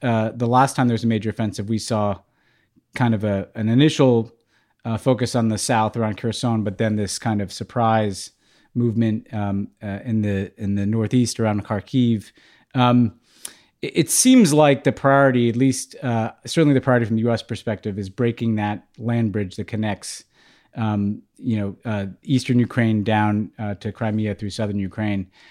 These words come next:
Um, it, do you get any sense, uh, it seems like, first of all, there's pretty good operational security on this <laughs> stuff,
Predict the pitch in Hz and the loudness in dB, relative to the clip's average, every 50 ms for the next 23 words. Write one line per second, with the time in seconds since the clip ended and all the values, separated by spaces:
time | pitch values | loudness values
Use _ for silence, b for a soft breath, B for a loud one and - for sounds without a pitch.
0 | b b b - 139 127 123 123 123 123 120 110 - _ b b b b b b | b b b -2 2 4 4 6 6 4 2 2 -2 _ b b b b b b
1 | b b b _ _ 82 82 - - - - - - - - - - - - - | b b b _ _ -8 -8 -8 -12 -16 -20 -20 -20 -20 -20 -20 -20 -20 -8 -6
2 | 202 131 135 160 180 214 226 190 220 208 190 185 185 180 156 - - 165 156 156 | -2 0 2 4 6 6 6 6 4 4 4 4 4 4 2 0 2 4 4 4
3 | 156 143 - - - - _ - 143 - - 131 135 127 - - 214 220 214 - | 4 2 -2 -6 -12 -12 _ -10 -10 -8 -6 -6 -6 -4 0 2 4 4 6 4
4 | 185 151 - - - - 180 - - 147 131 135 127 - - - 151 131 131 127 | 2 2 0 -2 0 2 2 4 4 4 4 4 2 2 4 4 4 6 6 4
5 | 120 - - 123 113 - 123 107 - - - 127 123 120 127 135 156 165 147 - | 4 4 2 0 0 0 -2 -4 -6 -6 -4 -4 0 2 2 4 4 4 2 0
6 | - - - - 175 151 - | -4 -4 0 0 0 0 0